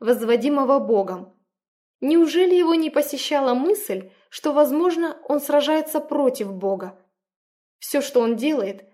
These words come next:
записывается ангелами на небесах, и ему придется ответить за это, когда каждое деяние будет приведено на суд бесконечного Бога.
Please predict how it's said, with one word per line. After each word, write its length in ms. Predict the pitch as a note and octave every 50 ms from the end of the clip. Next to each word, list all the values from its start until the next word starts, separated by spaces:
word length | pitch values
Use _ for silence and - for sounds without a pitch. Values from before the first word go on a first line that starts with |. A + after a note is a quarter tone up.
| _
записывается 800 | - A3 A3 C#4+ D4 D4 E4 E4+ - - C#4 C#4+ C4+ C#4 - C4+ -
ангелами 560 | - B3 B3+ B3 B3 A3 B3+ B3 A#3+ B3 B3
на 80 | A#3+ A#3+
небесах, 680 | B3 B3+ A#3+ A#3 B3+ B3 - - G3 G3 - - _ _ _ _ _ _ _ _ _ _ _
и 140 | - C4 C4
ему 240 | C4+ C4 C4+ C4+
придется 480 | C4+ C#4 C4 A#3+ B3+ C#4+ C#4+ C#4+ - -
ответить 600 | - - A#3 A3+ - A#3 D4+ D4+ - B3+ G3+ F#3+
за 100 | G#3 G3+
это, 380 | G3 G3+ G3+ - G3 F#3+ - _ _ _ _ _ _ _ _ _
когда 340 | - C4 B3 A3 A3 A#3+ A#3+
каждое 500 | A#3+ - C4 B3 B3 G3+ F#3+ G#3 G#3 G#3+
деяние 680 | G3+ G3+ A#3 A#3 C#4+ D#4+ D#4 C#4 A3+ G#3 G3 F#3+ F#3+ - _ _ _ _ -
будет 440 | A#3 A#3 D#4 D#4+ B3+ D#4 D4+ D4+ -
приведено 520 | F#4 C#4+ B3+ C#4 A#3 A#3 C#4+ C4+ C4+ C4
на 160 | B3+ A#3+ A#3
суд 380 | A#3 - - - D4+ D4+ - -
бесконечного 880 | A#3+ A#3 B3 B3 - - A#3 A#3+ A3+ A3 A3 - - - A#3 A3+ A#3 A#3
Бога. 540 | G#3+ G3+ G#3+ G3+ G3 F#3+ F#3 F#3+ - -